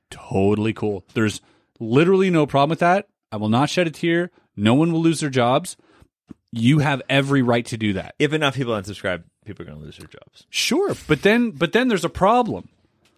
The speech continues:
Speaker 1: But if it's
Speaker 2: Yeah.
Speaker 1: one guy who has a problem with the content, fuck off, piss
Speaker 2: Yeah.
Speaker 1: off, unsubscribe, go home. Like, there's no, it, it just, it, it gets to me sometimes personally because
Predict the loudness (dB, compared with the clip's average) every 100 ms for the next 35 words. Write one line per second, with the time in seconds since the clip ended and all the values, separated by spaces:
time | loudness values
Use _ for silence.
0 | -6 0 2 2 2 2 2 2 2 2
1 | 0 0 0 0 -6 -2 0 0 -2 -2
2 | -2 -2 -2 -2 -4 -10 -20 _ -4 0
3 | 2 0 -2 -8 -14 -2 0 0 -2 0
4 | 0 2 2 2 -2 -12 -6 0 0 0
5 | -2 0 2 2 4 4 2 0 -2 -2
6 | -2 -2 -2 -4 -6 _ _ _ -4 -2
7 | 0 0 0 2 2 2 0 0 0 -2
8 | -2 0 0 0 -4 -2 0 0 0